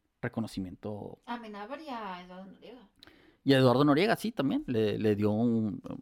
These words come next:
Speaker 1: reconocimiento. Y luego puse The Host. The Host es una película que se rodó en pandemia,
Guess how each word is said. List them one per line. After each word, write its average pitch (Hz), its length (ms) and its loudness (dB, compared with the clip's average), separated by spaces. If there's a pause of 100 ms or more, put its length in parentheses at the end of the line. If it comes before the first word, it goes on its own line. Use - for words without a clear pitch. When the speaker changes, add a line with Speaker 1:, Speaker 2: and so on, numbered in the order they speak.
Speaker 1:
reconocimiento. 113 640 -6 (800)
Y 165 120 8
luego 190 360 10
puse 185 560 2 (300)
The 113 100 -4 (100)
Host. - 500 0 (540)
The 131 120 0
Host 170 260 4
es 170 100 0
una 175 260 4
película 139 480 2
que - 120 -10
se 117 140 -4
rodó 113 520 -2
en 127 140 0
pandemia, 113 460 -2